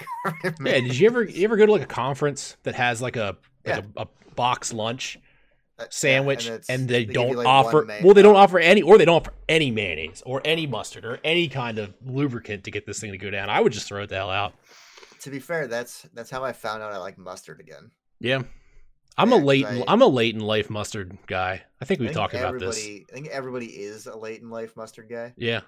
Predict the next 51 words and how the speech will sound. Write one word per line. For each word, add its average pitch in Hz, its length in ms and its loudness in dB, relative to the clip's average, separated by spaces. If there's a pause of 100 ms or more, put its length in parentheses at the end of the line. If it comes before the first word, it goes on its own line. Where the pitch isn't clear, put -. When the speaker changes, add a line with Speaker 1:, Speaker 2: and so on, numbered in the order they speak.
(420)
Speaker 1:
Uh, 101 300 -10
'cause 110 260 -20
nobody, 120 600 -12 (140)
like, 120 140 -20
when 139 100 -10
you're 131 140 -10
young, 107 480 -10 (400)
it's - 180 -20
like 98 180 -16 (100)
you 117 100 -20
get 104 240 -12 (340)
ketchup. - 340 -18 (800)
You 110 100 -20
go 107 100 -14
to 104 40 -16
Burger 104 240 -14
King, 104 220 -20
you 98 60 -20
go 101 80 -12
to 101 60 -16
McDonald's, 95 520 -14
they 98 80 -18
give 95 180 -16
you 95 60 -14
those 95 220 -16 (100)
shitty 98 260 -18
fries. 92 460 -14 (340)
You 113 80 -20
get 104 140 -10
a 98 40 -8
cup - 220 -14
of 95 60 -20
ketchup 98 340 -18
with 117 140 -16
it 110 100 -14
or 101 120 -12
a - 40 -10
Speaker 2:
Yeah, 262 120 -2
Speaker 1:
little 123 120 -12
Speaker 2:
but 143 80 -4
Speaker 1:
packet. - 320 -14
Speaker 2:
I 214 140 6
also 220 320 2
was 135 160 -2
fine 143 240 -2
with - 100 -6
the 123 60 -8
mustard 113 380 -8
on 110 260 -6
the 104 80 -10
burger, 104 380 -8